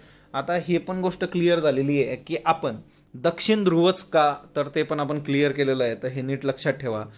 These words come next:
यूपीएससी तुम्हाला उद्या प्रश्न विचारू शकते की दक्षिण ध्रुवावरच का जायचं, तर त्याच्याकरता हे उत्तर महत्त्वाचं आहे. जसा दोन हजार सतरा जुनोचा प्रश्न विचारला होता.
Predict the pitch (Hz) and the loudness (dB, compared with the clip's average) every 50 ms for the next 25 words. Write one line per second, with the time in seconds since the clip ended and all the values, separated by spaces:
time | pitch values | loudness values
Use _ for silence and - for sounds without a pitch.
0 | - - _ _ - 135 147 156 156 175 175 175 175 180 165 180 175 165 160 160 | -20 -20 _ _ -6 -4 -2 -2 0 0 2 2 2 0 0 -2 -2 0 2 2
1 | 165 160 160 160 160 147 - - 156 147 143 139 147 139 139 139 139 143 135 - | 2 2 0 0 0 -4 -4 -2 -2 -2 0 2 2 0 0 0 -4 -6 -8 -6
2 | 123 110 98 - - - - _ _ _ - 139 139 143 151 165 - - - - | -8 -8 -8 -10 -14 -20 -20 _ _ _ -10 -6 -4 -2 -2 -2 -4 -6 -10 -18
3 | _ _ - - 123 151 151 - - 190 185 185 170 156 156 156 151 156 156 156 | _ _ -20 -6 -6 -4 -4 -2 -2 0 2 2 2 2 4 4 4 4 4 2
4 | 156 147 139 - 147 143 135 135 131 123 101 - 113 117 120 - - _ _ _ | 0 0 -2 0 0 2 2 4 2 2 0 -4 -8 -10 -10 -12 -18 _ _ _
5 | 123 127 - 139 135 135 156 135 143 135 135 147 143 135 135 131 131 127 131 135 | -10 -8 -6 -6 -6 -4 -4 -4 -4 -4 -2 -4 -4 -2 -2 -2 -2 -2 -2 -2
6 | 131 131 127 123 107 113 110 110 110 107 123 127 - 143 139 151 156 156 143 139 | -2 -2 -2 -2 -4 -4 -4 -4 -4 -4 -4 -4 -4 -2 -2 -2 0 2 2 2
7 | 135 139 - 131 - 139 139 143 143 147 139 131 147 147 143 143 131 139 131 127 | 2 0 -2 -4 -4 -4 -2 -2 -2 -4 -2 0 2 2 2 2 2 0 0 -2
8 | 139 139 - 123 110 107 104 110 104 104 107 107 104 104 101 | -2 -4 -6 -6 -8 -6 -6 -6 -6 -6 -6 -8 -8 -8 -12